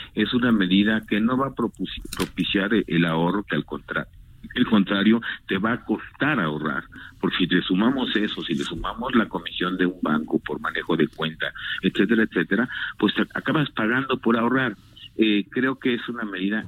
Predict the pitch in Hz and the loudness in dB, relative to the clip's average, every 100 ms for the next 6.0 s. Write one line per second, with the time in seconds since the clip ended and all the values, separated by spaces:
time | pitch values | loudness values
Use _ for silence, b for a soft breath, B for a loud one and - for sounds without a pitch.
0 | - - 98 92 87 107 139 160 147 104 | -6 0 0 0 0 2 2 0 0 0
1 | 85 87 95 87 76 87 82 78 78 71 | 0 -2 -2 -4 2 4 4 2 0 -4
2 | - 110 127 - B B - 98 92 90 | -8 -10 -10 -12 B B 0 2 4 2
3 | 90 - 110 117 120 - - 95 101 - | 2 0 0 0 -2 -6 -2 0 0 -2
4 | 85 87 82 80 82 - 98 87 - 85 | -2 2 4 2 0 2 2 2 -2 0
5 | 95 98 113 123 123 98 113 170 156 | 0 0 0 4 4 4 2 -4 -4